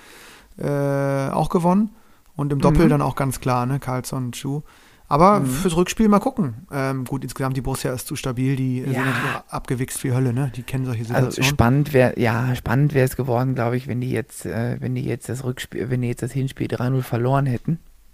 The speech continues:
Speaker 1: Ja.
Speaker 2: Aber auch nur, wenn sie es drei null verloren hätten, dann wär's spannend gewesen, ob da vielleicht im Rückspiel nochmal was geht. Dass jetzt Timo zweimal innerhalb von zwei Wochen gegen Fangbo, wenn es nochmal zu dem Spiel kommen sollte, <clears throat> verliert, ähm,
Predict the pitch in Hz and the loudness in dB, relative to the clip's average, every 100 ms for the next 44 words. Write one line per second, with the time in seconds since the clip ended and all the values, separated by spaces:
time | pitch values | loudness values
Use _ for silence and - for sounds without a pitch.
0 | - - - - - - 143 - - - | -20 -20 -20 -20 -12 -4 -4 -4 -14 -18
1 | - - 135 120 143 151 135 135 135 123 | -14 -4 0 2 4 4 2 0 0 0
2 | 120 123 139 - 117 101 107 123 - 127 | 2 2 2 0 -2 -2 -2 -4 -6 -6
3 | 117 117 123 120 - - 117 120 113 110 | -4 -4 -4 -6 -6 -6 -6 -4 -4 -4
4 | 117 - - 123 - 117 - 113 127 - | -4 -8 -8 -8 -6 -8 -6 -6 -6 -6
5 | 113 127 123 117 135 127 135 - - - | -4 -4 -2 -4 -4 -4 -4 -10 -18 -18
6 | - - 156 151 - - 143 139 135 - | -8 -2 -2 -2 -4 -2 2 2 2 -4
7 | - 127 147 147 143 131 139 139 131 - | -2 0 2 4 2 0 0 0 0 -2
8 | 127 - 123 131 139 139 127 139 - 135 | -6 -2 -2 -2 -4 -6 -4 -6 -6 -6
9 | 135 139 - - - 135 139 135 139 139 | -2 -4 -6 -18 -4 2 4 4 4 2
10 | - 135 135 - 123 123 139 127 123 127 | 2 0 -2 -2 -6 -4 -2 -2 -2 0
11 | 127 147 160 127 - - 185 151 131 127 | 2 2 0 -4 -4 6 8 8 4 -2
12 | 120 110 120 - _ _ - - - _ | -4 -2 -4 -6 _ _ -20 -20 -20 _
13 | - 131 123 120 | -2 2 4 2